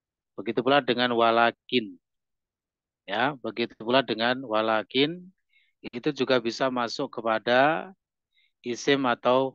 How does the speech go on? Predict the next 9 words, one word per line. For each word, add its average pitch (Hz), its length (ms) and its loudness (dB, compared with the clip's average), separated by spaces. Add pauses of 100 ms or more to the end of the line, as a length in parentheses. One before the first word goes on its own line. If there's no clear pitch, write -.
fi'il. 110 540 -4 (800)
Nah. 78 240 -18 (4000)
<clears throat> - 440 -12 (2500)
Hanya 104 240 -2
saja 135 320 2
kalau 139 240 4
dia 127 240 4
masuk 123 320 0
kepada 117 480 2